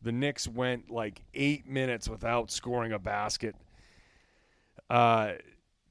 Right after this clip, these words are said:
they just, they can really, really suck sometimes.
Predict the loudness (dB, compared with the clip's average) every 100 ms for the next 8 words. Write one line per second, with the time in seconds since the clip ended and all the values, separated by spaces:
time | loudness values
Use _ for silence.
0 | _ 0 8 10 10 10 6 4 -2 -10
1 | -20 -4 6 6 8 4 8 10 12 12
2 | 12 12 10 8 8 8 4 -10 -10 -4
3 | 0 2 4 6 6 6 2 -4